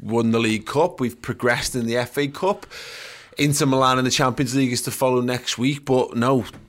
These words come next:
Premier League now, the one that we, the one that's the, the one we're least, still least likely to win, but the one we all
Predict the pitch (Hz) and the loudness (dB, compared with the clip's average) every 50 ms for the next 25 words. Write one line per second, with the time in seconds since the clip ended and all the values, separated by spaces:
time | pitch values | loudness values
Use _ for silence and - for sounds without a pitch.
0 | - - - - 131 135 135 135 131 127 127 131 127 107 104 113 113 117 120 123 | -18 -8 0 2 2 4 4 4 2 2 2 0 0 -2 -2 -2 0 0 0 0
1 | 117 131 117 120 135 143 139 139 139 139 139 - 135 135 135 123 117 - - 117 | 0 0 2 2 4 4 4 4 2 2 0 0 0 0 0 0 -2 -8 -14 -20
2 | - - - - - - - - 123 120 147 139 151 160 156 160 160 147 156 - | -20 -18 -20 -20 -20 -20 -14 -8 -2 0 2 4 4 4 4 4 0 -2 0 0
3 | 165 143 127 - - - - - 139 131 117 127 131 127 131 127 123 120 135 135 | 0 0 0 -4 -10 -12 -2 0 0 2 2 2 0 2 2 2 2 0 0 0
4 | - - - - 143 147 151 143 143 151 143 - - 147 143 139 - 147 131 - | 0 0 2 4 4 4 4 4 2 2 0 0 2 2 2 2 0 -2 -2 -2
5 | - 135 127 139 143 147 139 131 127 - 123 - 123 127 120 120 120 120 123 123 | -2 0 2 2 2 2 0 -2 -2 -2 -2 0 0 0 0 0 2 2 4 4
6 | 120 117 117 117 117 113 117 117 - | 4 4 2 2 0 -2 -4 -6 -8